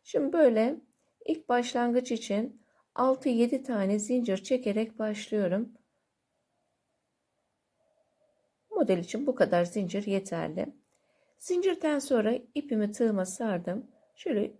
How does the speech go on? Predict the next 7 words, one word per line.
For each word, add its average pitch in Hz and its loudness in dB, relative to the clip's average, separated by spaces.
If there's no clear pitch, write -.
üçüncü 233 -2
zincire 196 0
batarak 202 -2
ilmeklerimi 214 2
iki 254 -8
iki - -10
topluyorum. 220 -2